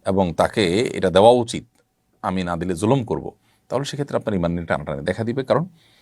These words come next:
বাবা মায়ের সম্পদে তার জন্য, আহ, শরীয়ত আপনার সমান অংশ রাখে নাই। কেন রাখে নাই? আপনি আপনার স্ত্রীর ভরণ পোষণ করতে বাধ্য, আপনার বোন তার নিজের ভরণ পোষণ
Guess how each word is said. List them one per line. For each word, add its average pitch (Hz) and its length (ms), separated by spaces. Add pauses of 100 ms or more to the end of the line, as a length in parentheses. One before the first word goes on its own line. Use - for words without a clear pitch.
(180)
বাবা 95 200
মায়ের 117 160
সম্পদে 117 440
তার 73 200
জন্য, 95 400 (400)
আহ, 69 300
শরীয়ত 101 480 (180)
আপনার 113 460
সমান 90 640
অংশ - 260
রাখে 85 340
নাই। 80 140
কেন 156 140
রাখে 147 200
নাই? 147 160 (320)
আপনি - 320
আপনার 139 260
স্ত্রীর - 280
ভরণ 98 200
পোষণ 104 280
করতে 90 260
বাধ্য, 71 320
আপনার 95 260 (140)
বোন 139 260 (100)
তার 101 160
নিজের 98 360
ভরণ 104 260
পোষণ 123 400